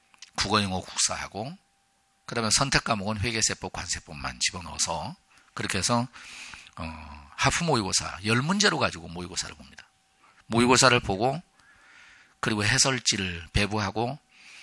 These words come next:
회계와 세법 같은 경우는 해설 강의가 그날 이루어집니다. 특별한 일이 없는 한. 그리고 나서, 어, 스터디를 할 수 있도록, 음,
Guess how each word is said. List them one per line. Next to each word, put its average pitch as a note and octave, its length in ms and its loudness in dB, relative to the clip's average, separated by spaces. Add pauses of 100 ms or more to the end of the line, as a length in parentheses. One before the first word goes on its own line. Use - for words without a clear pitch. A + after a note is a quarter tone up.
(240)
회계와 C3+ 400 6
세법 A#2+ 380 2
같은 G#2+ 320 -2
경우는 G#2 240 -2
해설 C3+ 340 2
강의가 G#2 640 2
그날 F2+ 460 -4
이루어집니다. G2 580 -4 (720)
특별한 C#3 400 4
일이 A2 120 0
없는 F2 220 -6
한. E2+ 300 -12 (1040)
그리고 C3 260 4
나서, C3 440 4 (600)
어, A1+ 260 -10 (360)
스터디를 A#2 600 2
할 E2 100 -4
수 - 120 0
있도록, F2 540 -12 (760)
음, - 60 -20